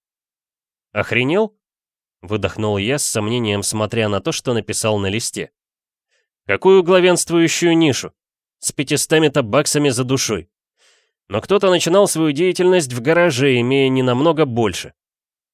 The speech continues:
Попытался возразить самому себе. Схематично черчу те гаджеты, на которых в будущем будет большой спрос. Зная дизайн и большинство решений, можно попытать счастье и опередить время, собрав сливки.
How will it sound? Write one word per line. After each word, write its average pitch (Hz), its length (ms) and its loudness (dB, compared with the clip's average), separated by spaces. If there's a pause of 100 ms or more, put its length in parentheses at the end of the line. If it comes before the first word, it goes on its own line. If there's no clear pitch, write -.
(240)
Попытался 107 600 -2
возразить 95 640 -2
самому 101 440 -2
себе. 85 440 -8 (1120)
Схематично 151 800 -2
черчу 147 420 -2
те 151 240 -4
гаджеты, 135 540 -2
на 117 140 0
которых 165 400 0
в 110 120 -4
будущем 156 520 -2
будет 143 220 -4
большой 117 420 -2
спрос. - 460 -6 (600)
Зная 120 400 0
дизайн 113 640 0
и 101 40 0
большинство 104 600 -2
решений, 156 680 -2
можно 160 340 -4
попытать 151 440 -2
счастье 160 520 -2
и - 160 -6
опередить 151 640 -4
время, 135 400 -2
собрав 104 480 -2
сливки. - 500 -6